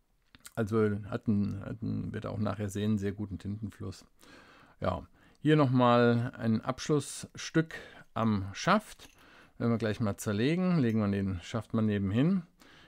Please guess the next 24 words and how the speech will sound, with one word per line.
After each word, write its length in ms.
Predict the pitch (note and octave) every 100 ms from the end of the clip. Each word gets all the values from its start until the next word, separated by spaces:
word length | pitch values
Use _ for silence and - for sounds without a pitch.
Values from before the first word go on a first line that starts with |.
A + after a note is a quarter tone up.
| _
Griffstück 640 | - E3 - - D3 -
Kunststoff, 640 | - G#3+ A#3 - G3+ G3 -
sehr 260 | - C#3
griffig. 680 | A#2+ D#3 E3 F3 D#3+ - - _ _ _ _ - - _ _ _ -
Kunststoffgewinde, 1000 | F#3 F3+ - E3+ D#3+ D#3+ C#3 D3+ D3+ C#3+
hier 200 | B2+ B2+
drin 200 | A#2 G2+
auch 180 | B2
ein 80 | D3+
Kunststoffgewinde, 1000 | - C#3+ - - B2+ - A#2+ A#2+ A#2+ A#2+
also 260 | - G#2+ G#2+
passt 420 | - B2 - -
alles 260 | A#2 A2+ -
beides 400 | G#2+ G#2+ G#2 -
gut 240 | A2 -
zusammen. 500 | F#2+ F#2+ B2 E3 E3 - - - - - - _ -
Ein 680 | A#2+ A#2+ A#2 A2+ G#2 G2+ -
Quetschkonverter, 920 | G3+ G3 - E3+ D#3+ C#3+ C#3 D3+ B2+
ich 100 | B2+
habe 140 | C3
ihn 40 |
schon 160 | - A2+
befüllt 340 | G#2 - C3
mit 320 | A2 G2+ -